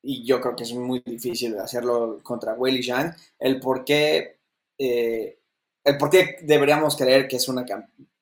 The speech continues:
que tiene para ser campeona, ¿no? Entonces, eh, pues sí, es, es, es, es difícil viendo lo que han hecho cada una y viendo en qué son buenas,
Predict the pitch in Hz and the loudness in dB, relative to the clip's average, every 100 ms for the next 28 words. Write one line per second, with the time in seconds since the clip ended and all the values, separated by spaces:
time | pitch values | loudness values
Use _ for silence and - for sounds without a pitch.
0 | _ - 143 151 156 147 117 131 127 117 | _ -10 -4 0 2 0 -2 -2 -2 -2
1 | - 117 - 117 135 143 127 135 139 143 | -4 -6 -8 -8 -4 -4 -2 0 0 2
2 | 143 143 147 - - _ _ - 123 117 | 2 2 0 -12 -20 _ _ 0 2 4
3 | 117 117 117 117 _ _ _ _ _ _ | 4 4 2 -2 _ _ _ _ _ _
4 | - 147 151 175 175 160 165 - 160 - | 2 2 4 6 6 4 2 4 4 6
5 | 165 165 165 165 160 156 160 151 - _ | 6 6 6 8 6 6 4 4 -2 _
6 | _ _ _ _ _ _ _ _ _ _ | _ _ _ _ _ _ _ _ _ _
7 | _ _ _ 131 139 151 147 143 139 127 | _ _ _ -2 2 4 8 10 10 8
8 | 123 127 131 135 - 135 117 117 143 190 | 2 0 0 -2 -2 2 2 2 0 0
9 | 233 - _ _ _ 127 123 117 - _ | -2 -6 _ _ _ -2 -2 -2 -8 _
10 | 131 135 135 135 139 123 120 135 147 151 | 4 4 4 2 -2 -2 2 4 4 0
11 | - | -4